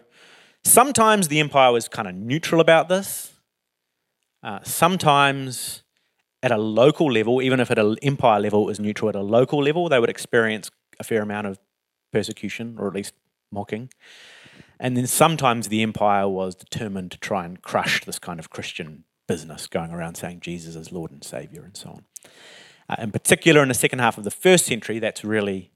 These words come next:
acute with people like Nero, uh, and others. Um, but it also emerges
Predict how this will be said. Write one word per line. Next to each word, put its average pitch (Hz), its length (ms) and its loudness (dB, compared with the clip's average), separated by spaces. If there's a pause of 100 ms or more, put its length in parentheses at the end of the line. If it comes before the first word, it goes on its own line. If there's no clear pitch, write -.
(160)
acute - 500 -2
with - 200 -8
people 110 240 0
like 98 380 0
Nero, 110 680 2 (160)
uh, 95 340 -10
and 185 200 -6
others. 110 400 -6 (840)
Um, 101 440 -4
but 127 140 8
it 143 60 8
also 156 380 6
emerges 151 680 6